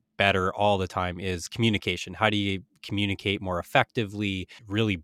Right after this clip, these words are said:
briefly too, I think, which it should be effective. It's so much harder to write, or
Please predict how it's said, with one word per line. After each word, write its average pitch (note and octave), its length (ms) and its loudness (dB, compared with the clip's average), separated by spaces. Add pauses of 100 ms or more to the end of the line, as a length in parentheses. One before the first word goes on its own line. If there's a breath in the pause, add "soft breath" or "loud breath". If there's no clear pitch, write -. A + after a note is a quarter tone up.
(100)
briefly G#2+ 520 2
too, C#3 280 4
I E2+ 60 0
think, F2+ 220 -2
which F#2+ 280 -6
it A#2+ 200 -8
should G#2 280 0
be F#2 100 -2
effective. F2+ 480 -4
It's F#2+ 140 -8
so - 160 0
much F#2+ 160 -4
harder F#2 300 -2
to - 160 -8
write, F#2 400 -4
or F#2+ 340 -2